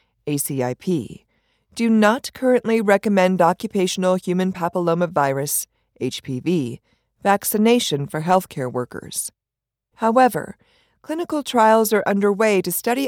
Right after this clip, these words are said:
occupational exposure and prophylactic H P V vaccination.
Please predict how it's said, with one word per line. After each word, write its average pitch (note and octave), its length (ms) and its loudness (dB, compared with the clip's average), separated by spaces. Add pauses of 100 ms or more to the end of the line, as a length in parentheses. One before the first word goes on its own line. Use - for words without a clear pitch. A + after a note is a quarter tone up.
occupational G#3 760 0
exposure F3+ 800 -2 (400)
and A#3 160 -6
prophylactic B3+ 880 0
H G#3 260 -2
P A3 160 -2
V D#3 220 0
vaccination. C#3 1040 -4